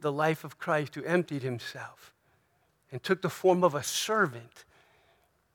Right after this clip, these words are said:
Right? He points to Jesus. Paul does the same thing here, doesn't he, in verse three? That's what he,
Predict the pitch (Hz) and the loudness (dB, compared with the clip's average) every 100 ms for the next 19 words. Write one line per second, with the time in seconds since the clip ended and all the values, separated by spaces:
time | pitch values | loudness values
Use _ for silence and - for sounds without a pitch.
0 | _ - 135 147 - 190 175 - 160 135 | _ -10 -4 -4 4 8 8 6 -4 0
1 | 190 143 - - 170 165 147 160 - 165 | 0 0 -6 4 4 4 2 0 2 4
2 | 170 - - 170 160 135 - 196 135 156 | 4 2 0 4 4 2 -2 0 4 4
3 | 175 147 139 139 139 147 - - 160 185 | 4 2 2 -2 0 -2 -4 -8 -2 -2
4 | 123 127 - 147 143 | -4 -10 -8 -4 -4